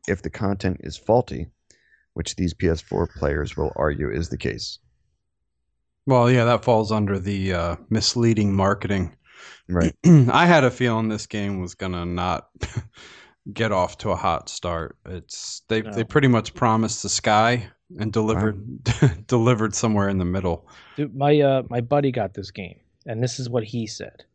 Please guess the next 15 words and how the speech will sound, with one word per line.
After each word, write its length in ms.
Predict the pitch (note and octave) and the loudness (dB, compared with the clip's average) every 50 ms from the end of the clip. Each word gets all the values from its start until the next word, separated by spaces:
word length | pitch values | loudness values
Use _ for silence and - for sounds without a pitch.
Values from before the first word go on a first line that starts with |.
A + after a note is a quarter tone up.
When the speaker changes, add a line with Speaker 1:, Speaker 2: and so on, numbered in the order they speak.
| _ - G#2 | _ -14 -12
Speaker 2:
Okay. 220 | F#2+ - F2 F2+ F#2+ - | -8 -4 -4 -4 -4 -4
Speaker 3:
I 160 | A#2+ A#2 B2 | 0 2 2
asked 220 | B2 B2 A#2 - - | 4 2 2 -2 -8
him 100 | A#2+ A#2+ | -12 -10
if 140 | A2 - | -10 -10
he 80 | - A2 | -10 -4
got 260 | B2 D3+ D3 C#3+ A2 | 0 2 2 2 2
No 160 | B2+ B2 A#2 | -2 -4 -6
Man's 280 | A2 G#2 G2+ G2 G2 - | -4 -6 -6 -8 -10 -12
Sky. 300 | - - G#2 - G1+ - - | -10 -10 -10 -10 -10 -10 -12
He 100 | - A2 | -10 -10
says, 540 | G#2 - - G2+ G2+ G2+ G2+ - - - _ _ _ _ _ _ _ _ _ _ _ - | -8 -6 -6 -6 -6 -6 -10 -14 -16 -20 _ _ _ _ _ _ _ _ _ _ _ -4
"I 80 | B2+ B2 | -4 -2
did. 320 | A#2 A#2 C3+ B2 G#2 - - | 0 2 2 2 2 0 -4
It's 140 | A#2+ - | -12 -14